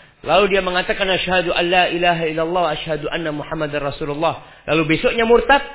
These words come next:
dia tidak terhitung murtad. Karena sejatinya Islamnya dia tidak sah.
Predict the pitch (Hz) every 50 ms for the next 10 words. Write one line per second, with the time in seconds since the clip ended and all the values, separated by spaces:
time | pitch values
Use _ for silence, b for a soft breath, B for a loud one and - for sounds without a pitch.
0 | - - _ _ - 131 143 131 - 135 117 113 - 127 104 104 120 - 123 113
1 | 117 127 120 101 - 104 90 85 - _ _ _ _ _ _ _ _ _ _ _
2 | _ _ _ _ - 110 110 117 110 - 123 110 113 117 113 - 135 135 160 175
3 | 170 - - - 143 120 - - 143 127 120 120 123 120 113 107 107 120 139 147
4 | 143 - 127 104 101 - - - - - - - - - -